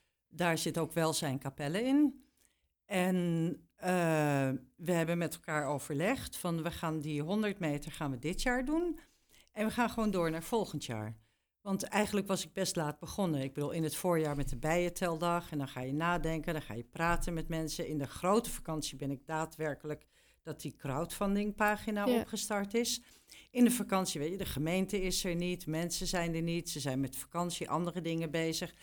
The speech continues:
Speaker 1: Dus het, het, het was best wel weinig tijd om het voor elkaar te krijgen. En dan vind ik het toch wel een geweldig resultaat, eh, honderd meter.
Speaker 2: Ja.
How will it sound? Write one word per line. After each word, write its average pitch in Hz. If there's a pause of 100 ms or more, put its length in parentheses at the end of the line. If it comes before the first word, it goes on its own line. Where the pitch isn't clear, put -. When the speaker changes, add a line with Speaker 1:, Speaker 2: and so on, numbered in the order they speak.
(480)
Speaker 1:
Dus 208
het, 202
het, - (140)
het -
was 208
best 233
wel 202
weinig 180
tijd 165
om 175
het 151
voor 151
elkaar 165
te 151
krijgen. 117
En 160
dan 165
vind 175
ik 151
het 170
toch 185
wel 151
een 147
geweldig 151
resultaat, 139
eh, 135
honderd 123
meter. 110 (100)
Speaker 2:
Ja. 254